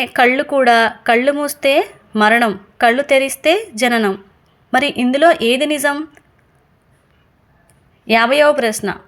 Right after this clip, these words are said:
నాకంతా గందరగోళంగా, అయోమయంగా ఉంది, నేను నిజం కాదని ఎలా నమ్మేది? సమాధానం,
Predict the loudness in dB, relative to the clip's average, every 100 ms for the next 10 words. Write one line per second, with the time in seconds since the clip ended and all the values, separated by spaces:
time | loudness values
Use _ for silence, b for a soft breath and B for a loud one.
0 | _ _ b b b _ -2 0 0 2
1 | 2 2 2 0 0 0 2 2 2 0
2 | -2 -2 -8 _ -2 2 2 0 -2 -2
3 | -2 -2 -4 -6 -10 -18 _ _ 0 0
4 | 2 0 0 0 0 0 0 -2 -4 -2
5 | 0 0 0 -2 -4 -6 -6 -8 -10 _
6 | _ _ _ _ _ _ _ _ _ _
7 | _ -2 0 0 0 0 -2